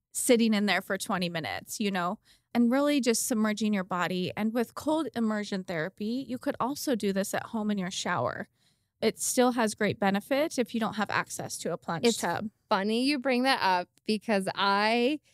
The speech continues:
Speaker 2: literally, in the beginning of my wellness journey, when I was trying to fix, like, absolutely everything about my life, I had watched a Tony Robbins documentary, I know, so deep right now,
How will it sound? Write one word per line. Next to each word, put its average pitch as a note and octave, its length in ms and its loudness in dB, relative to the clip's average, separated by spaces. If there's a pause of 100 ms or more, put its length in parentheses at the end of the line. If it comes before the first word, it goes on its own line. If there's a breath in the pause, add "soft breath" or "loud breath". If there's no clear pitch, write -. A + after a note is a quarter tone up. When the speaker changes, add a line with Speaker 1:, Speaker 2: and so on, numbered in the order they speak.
(360)
Speaker 2:
literally, A3+ 760 4
in G#3+ 120 2
the G3+ 80 4
beginning G#3 380 0
of A3+ 100 0
my G3+ 220 2
wellness G3 580 -2
journey, F#3+ 260 0
when F#3 100 0
I F#3+ 120 0
was F#3+ 100 -2
trying F#3 180 -6
to F#3 80 -6
fix, F3+ 280 -6
like, F#3 260 -2
absolutely G3 480 0
everything G3 400 2
about B3 300 4
my C4 160 2
life, C4+ 440 0 (340)
I G3+ 160 2
had B3+ 140 0
watched A#3+ 300 2
a A#3 40 -2
Tony C4+ 360 0
Robbins A3 460 2
documentary, G3 640 -2
I G#3+ 160 2
know, G3 220 0
so A3+ 240 2
deep G#3 260 0
right F#3 180 0
now, F#3+ 260 -2